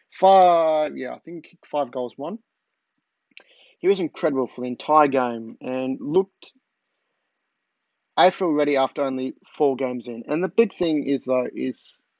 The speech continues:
big thing around the media and, and papers at the moment was Tex Walker's game. Watching the whole game,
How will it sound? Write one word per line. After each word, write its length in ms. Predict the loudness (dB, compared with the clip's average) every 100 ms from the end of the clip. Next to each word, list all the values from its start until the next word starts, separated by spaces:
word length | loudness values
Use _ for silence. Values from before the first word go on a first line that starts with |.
| _ _ _ _ -8 2
big 160 | 2 2
thing 180 | 2
around 220 | 4 4 4
the 40 |
media 360 | 2 2 0 -2
and, 400 | -4 -4 -4 -6
and 160 | -10
papers 400 | -2 0 0 -2
at 80 | -4
the 80 | -4
moment 280 | -4 -4 -6
was 120 | -10
Tex 380 | -6 -6 -6 -4
Walker's 380 | 0 0 -2 -6
game. 300 | -6 -6 -14 _ _ _ _ _ _ _ _ _ _ _ _ _ _ _ _
Watching 280 | 2 2 0
the 80 | -2
whole 160 | 2
game, 440 | 4 6 4 2